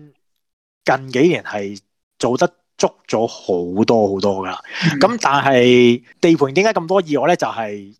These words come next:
Speaker 1: 有好多工人自己都唔自律咯。
Speaker 2: 嗯。
Speaker 1: 用返 office 做例子啊，就係你公司都話咗畀你聽，電腦係唔可以上 Facebook 㗎，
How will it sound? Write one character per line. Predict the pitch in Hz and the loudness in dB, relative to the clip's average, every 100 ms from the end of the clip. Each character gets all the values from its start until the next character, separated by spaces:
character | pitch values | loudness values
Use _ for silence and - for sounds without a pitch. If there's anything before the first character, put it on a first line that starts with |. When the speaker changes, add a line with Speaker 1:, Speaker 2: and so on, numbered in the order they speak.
| _ | _
Speaker 1:
有 | 127 131 | -4 0
好 | 160 | 2
多 | 202 - - | 0 -2 -4
工 | 208 214 | -4 -2
人 | 147 101 | -8 -8
自 | 117 | -8
己 | 113 160 | -4 -4
都 | |
唔 | 156 _ | -4 _
自 | - 98 | -20 -16
律 | 95 | -16
咯。 | 95 113 - _ - | -8 -6 -6 _ -4
Speaker 2:
嗯。 | 151 139 | -2 0
Speaker 1:
用 | 127 151 | -2 0
返 | 196 196 | 0 2
office | 202 214 160 - | 2 2 0 -10
做 | - 120 | -10 -8
例 | 117 110 | -6 -6
子 | 127 | -4
啊， | 147 | -2
就 | 123 | -4
係 | 110 104 98 _ _ _ - | -6 -8 -14 _ _ _ -12
你 | 127 | -6
公 | 147 208 | -2 -2
司 | 196 196 202 | -4 -8 -4
都 | 190 | -2
話 | 165 113 | -2 -4
咗 | 127 | -6
畀 | 139 | -6
你 | 123 | -6
聽， | 139 131 131 123 _ - | -6 -6 -10 _ _ 0
電 | 151 | 2
腦 | 135 135 | 2 0
係 | 131 104 | 0 -2
唔 | 110 | -2
可 | 139 | -2
以 | |
上 | 113 117 | -4 -4
Facebook | 131 120 120 | -4 -4 -8
㗎， | - | -10